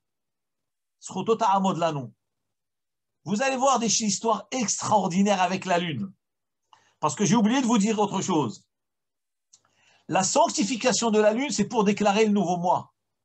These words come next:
Maintenant, la bracha que nous faisons devant la lune, c'est ce qu'on appelle Birkat Alevana. Ça, c'est une mitzvah des Chachamim, c'est pas une mitzvah de la Torah.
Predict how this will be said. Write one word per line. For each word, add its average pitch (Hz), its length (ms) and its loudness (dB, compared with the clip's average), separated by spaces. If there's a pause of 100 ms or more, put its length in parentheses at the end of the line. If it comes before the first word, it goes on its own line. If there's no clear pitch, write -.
(800)
Maintenant, 175 300 0
la 226 100 2
bracha 208 460 0
que 233 120 -4
nous 262 280 0
faisons 220 420 0
devant 165 280 -2
la 170 140 -2
lune, 262 420 -4 (440)
c'est - 120 -10
ce 143 60 -8
qu'on 185 80 -6
appelle 190 340 0
Birkat 196 480 -2
Alevana. 151 720 2 (840)
Ça, - 180 -2
c'est 240 220 -2
une 247 160 -2
mitzvah 233 400 0
des 226 80 2
Chachamim, 214 560 0
c'est 147 220 -6
pas 294 160 2
une 247 80 -6
mitzvah 175 360 -2
de 151 80 0
la 151 140 2
Torah. 120 340 -4